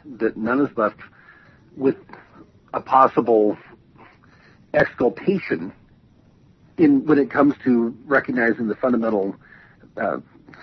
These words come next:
reality of God's existence and his sovereignty, that we're left without excuse, I believe is the specific phrase. And so when we're talking about natural law, we're in that realm that some people refer to as the conscience,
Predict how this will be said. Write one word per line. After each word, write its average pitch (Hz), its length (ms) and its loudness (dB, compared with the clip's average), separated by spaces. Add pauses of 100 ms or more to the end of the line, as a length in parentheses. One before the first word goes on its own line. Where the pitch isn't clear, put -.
(200)
reality 110 540 0
of 92 80 -8
God's 98 300 -2
existence 92 480 -10
and 95 100 -10
his 87 120 -14
sovereignty, 110 460 -4
that 90 180 -8
we're 110 140 -4
left 127 260 2
without 135 260 0
excuse, 117 400 -4
I 101 60 -4
believe 95 280 -8
is 95 100 -12
the 95 80 -12
specific - 520 -14
phrase. 92 280 -4 (800)
And 120 320 2
so 139 100 6
when 131 220 6
we're 135 160 2
talking 170 320 4
about 120 200 4
natural 120 440 -2
law, 117 200 4
we're 104 240 -2 (960)
in 202 200 8
that 185 200 8
realm 143 300 6
that 120 160 -2
some 151 180 2
people 151 280 -4
refer 110 380 0
to 113 220 -2
as 98 80 -6
the - 60 -20
conscience, 135 540 -2